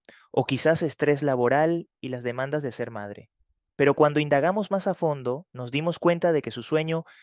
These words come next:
era realmente irregular. Marta se acostaba pasada la medianoche,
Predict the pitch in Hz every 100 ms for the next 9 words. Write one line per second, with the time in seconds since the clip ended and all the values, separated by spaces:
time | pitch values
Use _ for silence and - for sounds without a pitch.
0 | _ - 160 160 151 143 147 151 139 127
1 | 117 120 120 104 - _ _ _ _ _
2 | - 147 180 190 190 139 123 - 139 156
3 | 120 113 131 131 120 117 120 120 117 104
4 | -